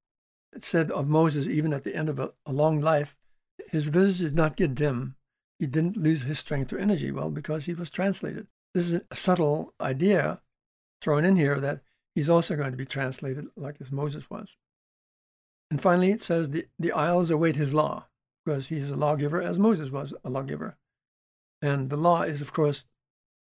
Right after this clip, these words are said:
the doctrine of Christ, and especially what's called in the scriptures the fine points of Christ's doctrine that Jesus mentions and that we don't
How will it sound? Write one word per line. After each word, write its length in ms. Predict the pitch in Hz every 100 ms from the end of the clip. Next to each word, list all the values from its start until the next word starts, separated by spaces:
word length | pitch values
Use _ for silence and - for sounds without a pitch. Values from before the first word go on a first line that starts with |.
| _
the 100 | 151
doctrine 380 | 156 160 - 151
of 120 | 147
Christ, 520 | - 196 131 147 - _ _ _ _ _ _ _ -
and 280 | 127 135 247
especially 640 | 143 - 180 - 170 160 -
what's 200 | - 151
called 260 | 180 165 151
in 80 |
the 60 | 147
scriptures 480 | - 151 - 147 151 -
the 100 | 143
fine 280 | - 165 160
points 340 | 165 151 -
of 120 | 131
Christ's 300 | - 139 131
doctrine 460 | 151 135 131 180 196 _ _ _ _ _ _ _ _
that 80 | 143
Jesus 340 | 127 151 135
mentions 580 | 131 131 143 - 85 - _ _ _ _ _ _ _ -
and 280 | 135 131 127
that 160 | -
we 100 | 143
don't 300 | 131 147 139